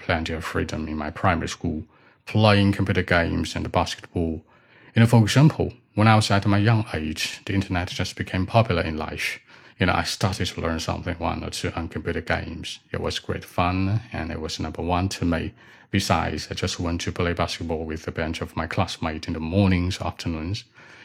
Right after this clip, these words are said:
You know, I used to join a team, ten of us maybe. Uh, you know, we played basketball on weekend and sometimes on weekdays. Uh, apparently, we did that quite often in life.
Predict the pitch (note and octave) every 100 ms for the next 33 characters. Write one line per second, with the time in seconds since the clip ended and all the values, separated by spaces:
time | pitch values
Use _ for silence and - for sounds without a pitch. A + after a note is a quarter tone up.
0 | - G2 - E2+ F2+ A2+ - - E2+ F2+
1 | F2+ F2 - G2 E2 D#2 D#2+ - _ _
2 | - C3+ A#2 - D#2+ - E2 D#2+ F2 -
3 | - - - - - - G2+ G#2 A2 A2
4 | A2+ A#2 - A#2 A2+ A2+ A2+ G#2+ B2 A#2+
5 | - G#2+ G2+ G2 G2 G#2 - A#2+ B2 B2+
6 | A#2+ F2+ E2+ - G#2+ - A2 G#2+ A2 G#2
7 | F#2 F#2 - G2+ F#2+ F#2+ F#2+ - F2+ E2+
8 | F2 G#2 F#2+ E2+ D#2+ - - - - -
9 | G2 F#2+ F#2+ F2+ F#2+ F2+ E2 - F2 B2
10 | A#2+ E2+ D#2+ D2+ - -